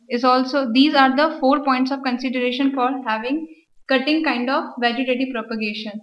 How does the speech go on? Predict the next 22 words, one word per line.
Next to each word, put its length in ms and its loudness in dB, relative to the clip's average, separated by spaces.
And 260 4
for 140 4
the 240 0
fast 380 4
multiplication 680 0
of 200 -4
plants 440 0
in 220 4
cutting, 640 0
some 420 0
growth 400 0
root 300 2
sprouting 680 0
hormones 540 0
are 180 2
also 340 4
used, 360 4
or 140 2
we 100 -2
can 200 2
say 160 0
that 200 2